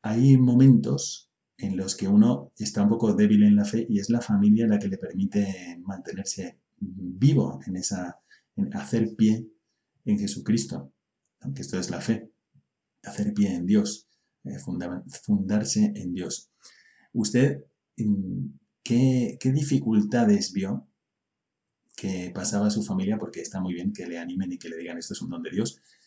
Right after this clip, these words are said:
pero ¿tuvo alguna dificultad o percibió más bien que ellos tenían alguna dificultad cuando les dijo que tenía vocación?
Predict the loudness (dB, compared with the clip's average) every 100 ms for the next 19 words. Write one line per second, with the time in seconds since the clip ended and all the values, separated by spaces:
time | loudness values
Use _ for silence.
0 | _ _ -4 -2 -4 -10 -6 0 4 4
1 | 4 4 2 0 -2 -2 -2 0 0 0
2 | -2 -4 2 4 6 4 4 4 4 2
3 | 2 4 4 2 -2 -2 0 0 -2 2
4 | 4 4 0 -8 -6 -10 -4 -4 -4 -8
5 | -8 -6 -6 -8 -12 -8 -6 -6 -8 -8
6 | -8 -8 -8 -8 -12 -6 -6